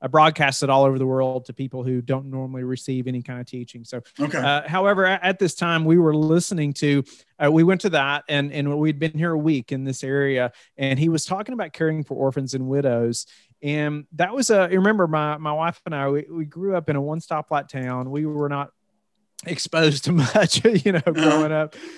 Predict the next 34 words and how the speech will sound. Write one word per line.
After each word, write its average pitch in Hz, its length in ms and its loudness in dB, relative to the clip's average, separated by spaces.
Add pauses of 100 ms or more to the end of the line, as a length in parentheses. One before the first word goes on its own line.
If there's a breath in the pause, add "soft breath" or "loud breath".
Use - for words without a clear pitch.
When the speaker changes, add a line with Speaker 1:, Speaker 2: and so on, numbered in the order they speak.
(160 loud breath)
Speaker 1:
And 185 200 4
so, 214 360 6
you 208 120 4
know, 196 80 8
we, 208 320 4 (220 loud breath)
we 190 220 4
went 202 200 4
to 220 100 4
this, 156 340 4
and 165 120 -4
he's 165 120 -2
talking 240 180 -10
about 196 140 -12
caring 185 260 -4
for 160 120 -2
orphans 147 300 0
and 135 120 -2
widows, 156 480 2
how 127 140 -4
they 147 180 -2
had 151 140 -2
adopted, 139 920 -4
and 135 80 -10
how 143 140 -4
there's 131 180 0
a 120 60 -4
hundred 151 520 -8
and 135 100 -10
sixty 143 520 -12
million 131 460 -2
orphans 127 420 -4
in 139 80 -6
the 139 80 -6
world. 143 340 0